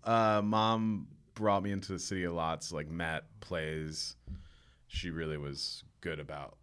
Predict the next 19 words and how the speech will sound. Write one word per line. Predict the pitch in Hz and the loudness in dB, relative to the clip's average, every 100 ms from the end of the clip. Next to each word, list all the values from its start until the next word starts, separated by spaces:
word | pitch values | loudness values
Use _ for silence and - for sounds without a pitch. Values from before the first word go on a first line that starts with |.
| _ - | _ 2
I | 107 107 92 - | 4 4 0 -2
fell | 101 92 | 0 0
in | 85 | -2
love | 78 78 | -4 -4
with | 71 - 76 | -10 -10 -12
New | 67 | -12
York, | 60 50 - - - - | -12 -16 -18 -20 -20 -12
like, | 71 - _ | -10 -10 _
Manhattan, | 76 67 - - - - 57 50 | -14 -14 -12 -10 -10 -12 -20 -20
New | - | -20
York, | - - - - _ _ _ _ _ _ - | -20 -20 -20 -20 _ _ _ _ _ _ -16
very | - _ | -16 _
young. | - - _ _ _ _ _ - | -20 -20 _ _ _ _ _ -8
And | 87 | -4
that | 80 | -2
was, | 80 | -2
like, | 78 71 | -6 -8
my | 65 - | -12 -12
goal. | 50 - | -16 -18